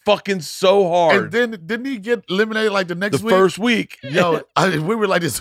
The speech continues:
Speaker 2: where are you gonna sell those hats now?"
Speaker 1: <laughs>
Speaker 2: Yo, that, and I think I suggested that we should have all, like,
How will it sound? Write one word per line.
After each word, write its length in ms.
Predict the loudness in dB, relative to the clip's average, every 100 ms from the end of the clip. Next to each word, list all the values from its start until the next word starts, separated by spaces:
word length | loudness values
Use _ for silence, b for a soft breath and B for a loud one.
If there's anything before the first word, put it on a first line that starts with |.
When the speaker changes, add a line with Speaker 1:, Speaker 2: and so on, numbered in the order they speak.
| -2
Speaker 2:
where 160 | -2
are 40 | -2
you 60 |
gonna 180 | -2 -6
sell 220 | -2 -2
those 180 | 0 -2
hats 360 | 0 0 -2 -2
now?" 280 | 0 0 0
Speaker 1:
<laughs> 840 | 4 4 2 2 2 2 2 2
Speaker 2:
Yo, 200 | 2 0
that, 320 | 2 0 0 0
and 100 | 0
I 80 | 0
think 220 | -2 -4
I 80 | -4
suggested 520 | -6 -6 -4 -4 -4
that 120 | -4
we 140 | -4
should 160 | -6 -4
have 140 | -2 2
all, 300 | 4 4 2
like, 260 | 0 -4